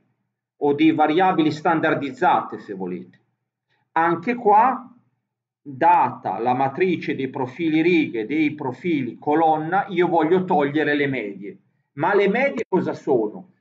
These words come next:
Queste masse di righe e masse di colonna. Cioè, questa operazione,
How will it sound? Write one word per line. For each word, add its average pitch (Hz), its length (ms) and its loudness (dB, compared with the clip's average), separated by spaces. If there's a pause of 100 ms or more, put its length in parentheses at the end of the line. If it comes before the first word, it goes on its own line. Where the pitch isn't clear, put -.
(200)
Queste 214 500 0
masse 180 460 0
di 220 120 -2
righe 170 320 2
e 208 40 2
masse 143 400 -2
di 123 120 -12
colonna. 123 580 -2 (1900)
Cioè, 160 360 -2
questa 247 380 -2
operazione, 143 1080 -2